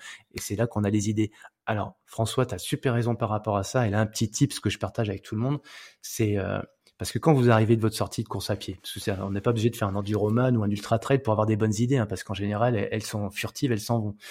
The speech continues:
Mais quand on fait un run d'une heure, euh, en général, les idées, elles viennent au bout de trois quarts d'heure. Voilà, c'est là qu'on commence à aller dans les bons seuils, dans les bonnes, bonnes fréquences. Et, euh, on arrive de son run au bout d'une heure,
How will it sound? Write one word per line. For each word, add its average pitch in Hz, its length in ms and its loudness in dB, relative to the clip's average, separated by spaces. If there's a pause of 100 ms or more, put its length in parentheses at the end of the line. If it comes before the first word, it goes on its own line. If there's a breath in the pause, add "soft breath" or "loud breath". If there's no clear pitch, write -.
(320 loud breath)
Mais 104 80 -2
quand 156 220 2
on 151 60 8
fait - 120 2
un 123 80 8
run 120 140 6
d'une 113 260 4
heure, 151 280 4 (440 loud breath)
euh, 98 140 0
en 104 100 -2
général, 120 380 2
les 110 140 4
idées, 113 120 2
elles 131 80 6
viennent 113 180 4
au 107 40 2
bout 110 100 2
de - 40 -12
trois 117 180 4
quarts 104 180 0
d'heure. 95 300 -6
Voilà, 101 140 -10
c'est - 140 -10
là 110 100 0
qu'on - 140 -10
commence 107 320 -4
à 104 60 -4
aller 101 80 -2
dans 101 100 -6
les 101 100 -4
bons 110 140 -4
seuils, 120 300 -2
dans 110 80 -4
les 98 120 -6
bonnes, 107 240 -2
bonnes 107 200 -2
fréquences. - 520 -4 (380 loud breath)
Et, 110 240 2
euh, 95 240 2
on 120 100 2
arrive 131 260 4
de 123 80 6
son 113 200 0
run 127 160 2
au 113 80 0
bout 104 140 -2
d'une 104 180 -2
heure, 143 200 0